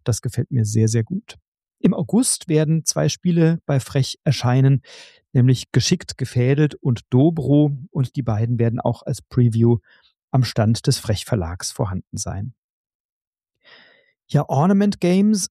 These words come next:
hat wieder schöne Dinge mit dabei. Äh, zwanzig vierundzwanzig ist dort ja Eternitium erschienen, ein sehr schönes Kartenablegespiel, was nicht nur toll gestaltet ist, sondern auch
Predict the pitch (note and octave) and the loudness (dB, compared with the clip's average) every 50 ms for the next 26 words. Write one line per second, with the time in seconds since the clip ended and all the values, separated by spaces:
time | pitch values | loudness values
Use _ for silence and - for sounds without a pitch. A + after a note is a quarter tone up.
0 | _ - D#3 F3 F3 - - - - - - C3 D#3 E3 E3 E3+ E3 E3 E3+ - | _ -2 -2 -2 -2 -2 -6 -14 -14 -12 -10 -4 -2 0 2 2 2 2 0 -2
1 | - - - - - D3 D3 D3+ D#3 D#3 D#3 D#3 - - B2 - D3 D3 D#3+ D#3 | -6 -12 -12 -6 -2 2 2 4 4 4 2 2 0 -2 -2 -2 0 2 4 2
2 | D#3 D#3+ - - C#3+ A#2 - A#2 A2 B2+ C#3 C3+ C#3 C#3+ D3+ F3+ - - E3 C3+ | 2 2 0 -2 -2 -2 -2 -2 0 0 0 2 0 0 -2 -6 -8 -4 -2 0
3 | B2+ A#2+ - - - C3 C#3 - C#3 - - D#3+ F3 F#3 F3 - - D3 C#3 C3+ | 0 0 -2 -2 -2 -2 -2 -2 -6 -6 0 0 2 2 2 0 -2 -2 -2 -2
4 | C#3 D3 C3 - - A2+ A#2+ C3+ - C#3 C3+ - F#3 D3 - C3+ B2 A#2+ B2+ D#3+ | -4 -6 -8 -4 -2 -2 -2 0 0 -2 -2 0 0 0 2 2 2 4 4 2
5 | E3+ - - - F#3 E3+ G3 - D#3+ C#3 - - E3 D#3+ E3 D#3 D3 - B2 A2+ | 0 -2 -2 0 0 0 2 0 -2 -2 -2 0 2 2 4 2 2 0 -4 -4
6 | G#2+ A#2+ B2+ B2 - - C#3 C3+ C3+ C#3 C#3 C3 - - _ _ - _ _ _ | -2 0 -2 -2 0 2 2 2 4 2 0 0 -2 -8 _ _ -20 _ _ _
7 | _ _ - - A#2+ A#2+ C3 - - - - C3 - C#3+ D3 D3 D3 D3+ - - | _ _ -6 -2 -2 -2 -2 -2 -6 -18 -18 -12 -6 -2 -2 0 0 0 -2 0
8 | D#3 D3+ B2 A#2+ A2+ - - B2 - C#3+ B2 - - B2+ C3+ B2 A#2+ - - B2 | -4 0 0 0 -2 -2 -4 -2 0 -2 -2 0 2 0 2 2 0 -2 0 -2
9 | A#2+ C3 B2+ D3 F3 D3 - - B2 A2+ A#2 C#3+ - | -2 -2 -2 -4 -8 -8 -4 -2 -2 0 -2 -2 -6